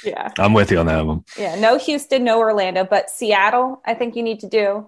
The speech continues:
Speaker 2: Mm-hmm.
Speaker 1: Um, L A, because people, people love it out there. Um, I like Denver.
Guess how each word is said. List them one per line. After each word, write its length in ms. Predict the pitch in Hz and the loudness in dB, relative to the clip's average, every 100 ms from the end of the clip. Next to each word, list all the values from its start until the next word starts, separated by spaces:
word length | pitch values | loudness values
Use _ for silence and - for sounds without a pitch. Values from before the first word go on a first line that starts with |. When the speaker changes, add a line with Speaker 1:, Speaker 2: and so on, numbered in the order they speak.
| - | 2
Speaker 2:
Mm-hmm. 760 | 214 208 196 - _ _ - | 4 6 4 -2 _ _ 0
Speaker 1:
Um, 640 | 214 202 190 190 196 196 196 _ _ - | 4 6 6 4 0 -6 -10 _ _ 2
L 220 | 240 277 | 4 8
A, 400 | 214 202 262 269 - | 8 6 4 -4 -10
because 260 | 226 226 | -6 -8
people, 600 | 214 233 214 208 208 214 - | -6 -8 -2 0 0 -2 -6
people 220 | 240 240 | -2 2
love 160 | 190 170 | 2 2
it 60 | |
out 180 | 180 180 | 2 2
there. 400 | 185 180 190 214 _ _ _ _ _ - | 0 -2 -2 -8 _ _ _ _ _ 0
Um, 520 | 208 202 208 208 208 _ | 4 6 4 2 -2 _
I 240 | 185 208 269 | 2 4 6
like 260 | 277 240 | 4 2
Denver. 600 | 202 190 180 175 175 208 | 2 2 2 2 0 0